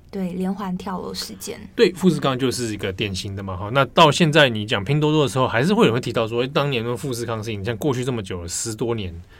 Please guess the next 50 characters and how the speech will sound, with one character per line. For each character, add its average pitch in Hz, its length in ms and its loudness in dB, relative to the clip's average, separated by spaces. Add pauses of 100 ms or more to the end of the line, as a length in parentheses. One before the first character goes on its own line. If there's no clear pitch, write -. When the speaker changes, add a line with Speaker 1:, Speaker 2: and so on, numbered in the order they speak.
(680)
Speaker 2:
有， 131 200 0
有 139 160 4
什 131 100 -2
么 113 120 -2
那 135 100 0
个 131 100 -4
吗？” 110 360 -2 (100)
好 107 100 -4
像 120 140 -6
也 98 100 -6
就 98 120 -6
这 98 120 -4
样 95 80 -4
子 92 80 -8
过 95 220 -8
去 90 240 -10
了。 82 80 -16 (540)
Speaker 1:
郭 320 120 -4
台 330 160 -2
铭 220 140 0
那 240 100 0
时 240 140 -2
候 202 100 -4
的 196 140 -2
说 196 220 -6
法 190 180 -2
也 170 100 -6
是 196 160 -4
说， 190 360 -2
哦， 175 180 -8
就 - 80 -8
是 190 140 -4
工 208 260 0
人 185 140 -2
抗 190 260 -2
压 180 160 0
性 185 220 -6
不 - 240 -14
够。 - 180 2 (1200)
Speaker 2:
对 117 160 2
啊， 113 220 4 (320)
郭 - 160 6
台 175 100 12
铭 131 140 2
其 120 140 -2
实 117 100 0
有 117 100 4
好 113 140 0
几 107 160 -4
次 98 420 -6